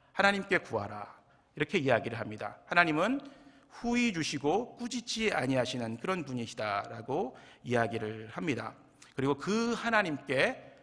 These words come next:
재물을 구하라라고 이야기하지 않고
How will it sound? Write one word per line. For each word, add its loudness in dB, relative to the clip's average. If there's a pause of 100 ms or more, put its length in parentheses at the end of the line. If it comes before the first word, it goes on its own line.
(300)
재물을 2
구하라라고 4
이야기하지 4
않고 2